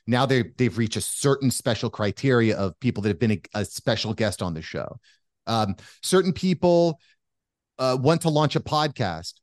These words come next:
Certain people want to invite me as a guest onto their show as a guest. So I have a link for that. So again, just kind of getting,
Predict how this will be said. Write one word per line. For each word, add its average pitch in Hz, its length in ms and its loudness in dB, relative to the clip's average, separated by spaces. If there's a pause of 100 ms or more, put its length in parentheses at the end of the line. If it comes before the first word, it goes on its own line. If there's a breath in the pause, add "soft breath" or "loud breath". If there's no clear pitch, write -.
(100)
Certain 180 240 2
people 170 240 4
want 170 140 4
to 165 60 2
invite 147 280 2
me 165 340 4
as 143 120 2
a 135 60 0
guest 131 300 0
onto 127 280 2
their 127 280 4
show 78 360 -6 (280)
as 104 140 -4
a 104 60 -2
guest. - 400 -4
So 113 80 2
I 110 60 4
have 110 100 0
a 110 40 0
link 107 300 0
for 98 140 -2
that. 85 240 -2 (280 soft breath)
So 135 500 2 (460)
again, 139 320 4
just 143 240 0 (1160)
kind 226 140 4
of 185 80 2
getting, 190 260 4